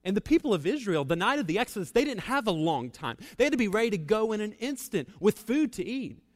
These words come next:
Matter of fact, we're told this in the book of Exodus twelve and verse thirty-nine. It says, "With the dough the Israelites had brought from Egypt, they baked loaves of unleavened bread. The dough was without yeast because they had been driven out of Egypt and did not have time to prepare food for themselves."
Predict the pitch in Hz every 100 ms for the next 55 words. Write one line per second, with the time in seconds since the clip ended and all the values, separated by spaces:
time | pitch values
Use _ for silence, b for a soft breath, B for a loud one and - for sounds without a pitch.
0 | b b 226 226 254 240 220 208 262 247
1 | 294 - 220 202 233 226 208 233 - 196
2 | - - 233 226 196 185 - 202 208 233
3 | 269 190 - 202 - B 202 240 202 202
4 | 240 240 202 208 220 208 233 - 175 139
5 | 175 220 - 185 180 208 285 - B B
6 | 165 214 220 233 190 233 294 208 190 190
7 | 226 226 208 208 196 269 294 123 127 _
8 | b b 170 165 254 302 175 190 196 180
9 | - 170 247 277 - 196 202 165 185 160
10 | 180 151 208 254 220 185 160 208 247 220
11 | - 170 202 208 170 175 - - 262 208
12 | 175 - 185 175 - 285 - 131 110 -
13 | 117 120 - -